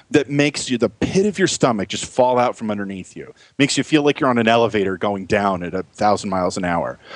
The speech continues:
What is that topic?" And then the kid will say something like titration curves or, uh, you know, something they really hate. And I say, "Great, you just told me the very first subject we're gonna study in the tutoring."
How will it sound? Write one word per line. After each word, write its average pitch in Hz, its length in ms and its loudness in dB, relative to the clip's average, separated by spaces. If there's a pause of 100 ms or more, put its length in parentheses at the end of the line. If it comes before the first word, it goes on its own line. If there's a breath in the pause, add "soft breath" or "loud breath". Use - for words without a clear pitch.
(220 loud breath)
What 127 320 2
is 135 160 2
that 113 220 2
topic?" 98 420 -2
And 98 160 -6
then 98 140 -2
the 92 100 -2
kid 95 220 -2
will 95 80 -2
say 98 160 2
something 98 420 0
like 90 320 0
titration 208 540 2
curves 95 500 0 (100)
or, 107 380 2 (380 loud breath)
uh, 175 160 2
you 190 80 2
know, 165 80 4
something 180 280 0
they 165 80 0
really 139 240 2
hate. 226 140 2
And 160 100 -4
I 139 40 2
say, 151 120 2
"Great, 135 280 0
you 143 160 -6
just - 180 0
told 143 180 -2
me 135 120 -4
the 113 100 -2
very 113 220 2
first 107 240 -2
subject 98 340 0
we're 95 140 0
gonna 92 160 -2
study 90 320 -2
in 82 100 -6
the 82 60 -6
tutoring." 80 480 0